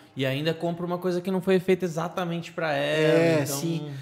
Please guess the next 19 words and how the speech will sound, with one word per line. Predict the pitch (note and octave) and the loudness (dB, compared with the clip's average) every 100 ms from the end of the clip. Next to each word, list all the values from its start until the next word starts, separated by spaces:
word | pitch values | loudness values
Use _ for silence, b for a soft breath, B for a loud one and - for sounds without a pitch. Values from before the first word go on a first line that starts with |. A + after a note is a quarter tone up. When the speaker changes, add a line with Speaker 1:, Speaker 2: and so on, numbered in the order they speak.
| B2+ B B _ | -14 B B _
Speaker 2:
Como | - G#3+ | 2 6
eu | A#3+ | 6
faço | - - F#3+ - - F3+ | 6 4 4 4 -2 0
bastante | D3+ D#3 - - G#3+ A3+ F#3+ | 4 4 2 -2 -2 0 0
orgonite, | D3+ D3+ F3+ F3+ | 2 0 -2 -4
eu | D#3+ | -4
faço | E3+ E3 | -4 -4
uma | F#3+ E3+ | -6 -4
média | E3 E3+ E3+ | -2 -2 -2
de | E3+ | -4
umas | E3+ E3+ E3 | -2 0 2
oitenta | F#3+ F#3 F3 F3+ F3 | 2 2 0 0 -2
por | D#3+ F#3 | -2 -2
mês, | D#3+ C#3+ C3+ - - - | 0 0 0 -4 -8 -10
Speaker 1:
Tá. | A2+ G2+ F#2+ | -6 -4 -2
Speaker 2:
entre | D3+ C3+ D#3+ | -2 -2 0
grandes | C#3 D#3+ F3 D#3+ | 2 2 2 -2
e | |
pequenas. | - - - D#3+ B2+ G2 - - | -8 -8 -2 0 0 -4 -8 -12